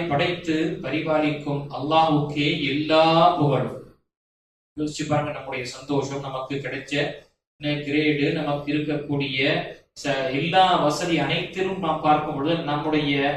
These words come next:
அஹ், சக்சஸ் அனைத்து விஷயங்களும் என்ன? அல்லாஹ்வை தான் நாம் புகழ்கின்றோம். யா அல்லாஹ், அனைத்து புகழுக்கு உரித்தானவனும் உரிமையான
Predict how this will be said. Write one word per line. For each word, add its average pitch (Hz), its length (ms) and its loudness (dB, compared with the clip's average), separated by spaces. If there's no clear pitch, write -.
அஹ், 135 400 0
சக்சஸ் - 580 -2
அனைத்து 185 400 -2
விஷயங்களும் 185 560 -4
என்ன? 170 140 -4
அல்லாஹ்வை 151 460 2
தான் 147 180 -2
நாம் - 140 -8
புகழ்கின்றோம். 117 440 -8
யா 135 180 2
அல்லாஹ், 147 360 4
அனைத்து - 480 -4
புகழுக்கு 190 600 0
உரித்தானவனும் 165 840 0
உரிமையான 151 480 0